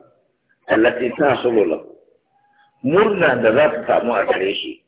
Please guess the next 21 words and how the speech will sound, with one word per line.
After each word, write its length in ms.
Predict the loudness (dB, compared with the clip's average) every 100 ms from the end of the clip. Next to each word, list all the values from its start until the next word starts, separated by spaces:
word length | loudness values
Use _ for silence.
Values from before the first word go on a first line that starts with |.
| _ _ _ _ _ -16
bi 300 | -10 -10 -10
taubati, 600 | -2 0 0 -2 -6 -14 -18 _ _ -2
ta 120 | 0
dalilin 600 | 2 2 2 2 0 -2
karɓan 420 | -4 -4 -4 -8 -6
sa, 100 | -6 -8 _ _ _
fa 120 | -8 -6
inna 300 | -6 -4 -2
laha 440 | -2 -2 -4 -8 -8
farhatun 560 | -10 -10 -16 -20 _ _ -20
ajiba. 580 | -20 _ -20 -20 -20 -20 _ _ _ _ _ _ _ _ _ _ _ _ _ -20 -20 _ _ _
La 340 | -10 -4 0 0
nisbata, 720 | 2 0 -2 -10 -10 -10 -12 -16 _ _ _
babu 580 | 0 4 4 2 0 -2
kaso 560 | -4 -4 0 0 -2 -10
li 220 | -4 0 0
farhatil 640 | 0 0 0 -2 -4 -6 -8
ma'asiyati 760 | -8 -10 -8 -8 -8 -8 -16 -16 _ _
da 380 | -4 0 2 2
murnan 500 | 0 0 0 -2 -4
sabo. 420 | -6 -10 -12 -16